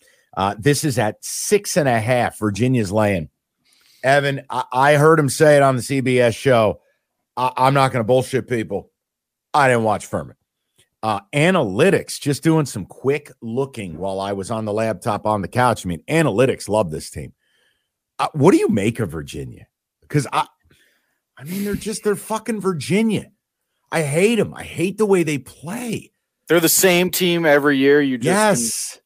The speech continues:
Speaker 2: change the number on the year because they do. They play that slow. They're gonna use every second of the shot clock, and they play good defense. But at the end of the day, the games are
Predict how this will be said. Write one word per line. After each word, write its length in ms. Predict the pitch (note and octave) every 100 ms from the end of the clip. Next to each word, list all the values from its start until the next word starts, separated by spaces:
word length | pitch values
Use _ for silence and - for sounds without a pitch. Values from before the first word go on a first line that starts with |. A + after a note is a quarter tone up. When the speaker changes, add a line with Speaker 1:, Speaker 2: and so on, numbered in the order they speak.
| -
Speaker 2:
change 540 | - C3+ C3+ C#3 -
the 100 | C3+
number 400 | B2+ C3 B2+ B2
on 240 | A2+ B2+
the 100 | C3
year 400 | B2+ C3+ C#3 C#3+ - - - -
because 240 | D3+ G3
they 120 | F#3+
do. 200 | E3 G#3+
They 160 | G3 F3
play 240 | - F#3+
that 200 | F#3 G3
slow. 680 | - - - C3 C#3 D3 D#3
They're 140 | D3
gonna 180 | D3 D3
use 400 | C3+ A#2+ D3 B2 - _ -
every 280 | B2+ D#3+
second 340 | D#3+ D3 C3 C#3+
of 80 | C3
the 40 |
shot 340 | A#2 B2+ G2+
clock, 420 | - F#2+ F#2 A2+ - _ _ _ _ -
and 280 | C3 B2 C3
they 100 | D3
play 240 | E3+ F3+ A3
good 240 | G#3 A#3+
defense. 760 | E3 G3+ - E3+ G3 A3 - - _ _ _ _ _
But 220 | D#3+ G3
at 100 | E3+
the 120 | E3
end 100 | E3+
of 80 | E3
the 60 | D3
day, 340 | C#3+ E3+ E3+
the 100 | D3+
games 320 | B2+ C#3 C#3+
are 280 | C#3 C3 B2